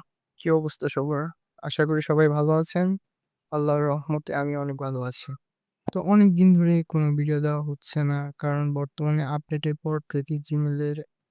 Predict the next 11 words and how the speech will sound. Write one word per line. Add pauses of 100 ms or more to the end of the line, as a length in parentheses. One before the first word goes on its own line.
মেথড
আর
কোনো
মেথডই
কাজ
করতেছে
না। (640)
Gmail
খোলা
গেলেও
সেগুলো